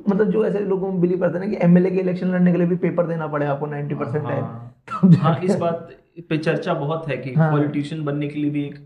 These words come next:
Speaker 2: क्राइटेरिया
Speaker 1: एजुकेशन,
Speaker 2: होना
Speaker 1: हाँ।
Speaker 2: चाहिए, एक एजुकेशन
Speaker 1: हाँ,
Speaker 2: का।
Speaker 1: तो ये मुझे इनका लगता है कि पॉलिटिकल व्यू है कि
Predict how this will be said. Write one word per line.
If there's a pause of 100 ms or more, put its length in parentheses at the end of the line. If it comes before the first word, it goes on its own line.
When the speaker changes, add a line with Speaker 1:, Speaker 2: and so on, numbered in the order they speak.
(300)
Speaker 2:
क्राइटेरिया
Speaker 1:
एजुकेशन,
Speaker 2:
होना
Speaker 1:
हाँ।
Speaker 2:
चाहिए,
एक
एजुकेशन
Speaker 1:
हाँ,
Speaker 2:
का।
Speaker 1:
तो
ये
मुझे
इनका
लगता
है
कि
पॉलिटिकल
व्यू
है
कि